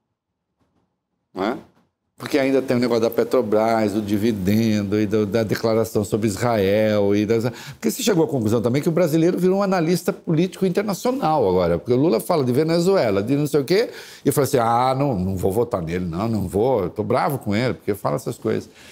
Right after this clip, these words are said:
A que se deve isso? Você acha que ainda é o velho preconceito de sempre? É o quê? É. Como o senhor vê isso? É a imprensa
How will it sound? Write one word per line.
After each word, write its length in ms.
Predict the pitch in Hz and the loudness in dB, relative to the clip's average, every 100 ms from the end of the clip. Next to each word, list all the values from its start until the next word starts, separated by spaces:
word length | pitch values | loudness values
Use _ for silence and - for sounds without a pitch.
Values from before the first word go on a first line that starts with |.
| - - - | -20 -20 -8
A 120 | 349 | -6
que 220 | 381 403 370 | -2 0 0
se 200 | - 160 | 0 0
deve 580 | 113 123 113 95 107 | 2 4 4 2 2
isso? 120 | 95 - | 0 0
Você 60 | |
acha 180 | 180 190 | 0 0
que 80 | 156 | 0
ainda 200 | 135 117 | 2 2
é 120 | 101 | 2
o 80 | 98 | 0
velho 320 | 90 139 135 | 0 2 0
preconceito 680 | - 104 87 - - 143 - | 0 -4 -4 -8 -2 -2 -2
de 80 | 69 | -10
sempre? 560 | - 110 147 123 85 92 | -10 -4 -2 -2 -2 -4
É 20 | |
o 40 | |
quê? 500 | 90 - 87 73 65 - - _ _ | -4 -4 -2 -2 -4 -10 -18 _ _
É. 80 | 120 127 - _ _ _ _ - | -18 -18 -20 _ _ _ _ -12
Como 160 | 190 | -10
o 40 | - | -4
senhor 180 | 110 | -2
vê 200 | 87 87 | 0 0
isso? 160 | 76 - - _ _ _ _ _ _ _ - | -2 -8 -20 _ _ _ _ _ _ _ -4
É 100 | 135 | -2
a 60 | |
imprensa 840 | 127 123 127 127 - 98 92 82 | 0 2 2 0 -2 -2 0 -2